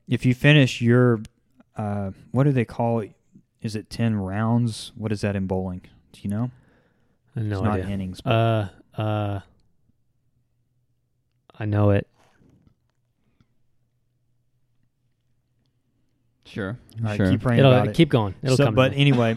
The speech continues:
Speaker 1: if you finish before the other person, it will just show your N P C. Just kinda sit
Speaker 3: How
Speaker 1: there.
Speaker 3: does,
Speaker 2: Frame.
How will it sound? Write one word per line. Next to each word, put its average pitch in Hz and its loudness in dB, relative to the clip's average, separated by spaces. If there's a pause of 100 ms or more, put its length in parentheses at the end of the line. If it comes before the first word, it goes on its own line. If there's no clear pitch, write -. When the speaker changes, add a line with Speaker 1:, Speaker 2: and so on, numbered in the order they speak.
(120)
Speaker 1:
if 127 -2
you 156 6
finish 160 2
before 131 0
the 120 4
other 120 4
person, 110 -2
it 107 -4
will 101 -4 (480)
just - -2
show 117 2
your 107 0
N 104 -4
P 104 -10
C. 107 -4 (1000)
Just - -18
kinda 98 -8
sit - -4
Speaker 3:
How - 6
Speaker 1:
there. 185 10
Speaker 3:
does, 190 6
Speaker 2:
Frame. 131 -2